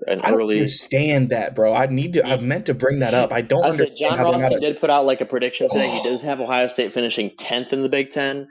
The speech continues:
Speaker 2: I don't get
Speaker 1: I
Speaker 2: it.
Speaker 1: don't, I don't
Speaker 2: I don't
Speaker 1: think that
Speaker 2: see that.
Speaker 1: I know last year we also were like, "Oh, Ohio State will be okay. They'll be fifth or sixth." They ended up, you know, like,
Speaker 2: That's fair.
Speaker 1: thirteenth, whatever. So been wrong
Speaker 2: That's
Speaker 1: before, could absolutely be wrong.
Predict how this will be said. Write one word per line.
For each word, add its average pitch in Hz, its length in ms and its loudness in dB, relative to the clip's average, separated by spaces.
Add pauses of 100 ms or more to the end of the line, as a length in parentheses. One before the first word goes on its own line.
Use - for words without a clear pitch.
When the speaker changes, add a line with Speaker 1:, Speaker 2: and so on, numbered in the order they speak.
(160)
Speaker 2:
I 156 100 0
don't 151 200 -6
get 160 180 2
Speaker 1:
I 208 40 2
Speaker 2:
it. - 120 -4
Speaker 1:
don't, 131 300 -6 (400)
I 135 140 -2
don't 156 160 -6
Speaker 2:
I 143 40 2
don't 180 80 4
Speaker 1:
think 156 160 0
that - 60 0
Speaker 2:
see 185 220 -2
that. - 260 -6 (480)
Speaker 1:
I 139 160 -2
know 143 120 -2
last 131 480 -2
year 156 100 4
we 127 140 2
also 123 260 2
were 123 100 2
like, 117 200 -2
"Oh, 135 140 4
Ohio 123 200 2
State 123 140 -4
will 110 80 0
be 110 140 2
okay. 110 260 0
They'll 107 100 0
be 104 140 -2
fifth - 240 -4
or 104 80 0
sixth." - 280 -4
They 110 120 2
ended 104 160 0
up, 101 180 -2
you 107 80 -4
know, 101 140 -4
like, 101 140 2
Speaker 2:
That's - 100 -6
fair. 110 100 2
Speaker 1:
thirteenth, 110 320 -4
whatever. 110 260 2
So 104 220 0
been 131 300 -2
wrong 127 240 2
Speaker 2:
That's - 140 0
Speaker 1:
before, 113 340 -2
could 120 240 0
absolutely 110 380 -2
be 104 40 -6
wrong. 107 300 -4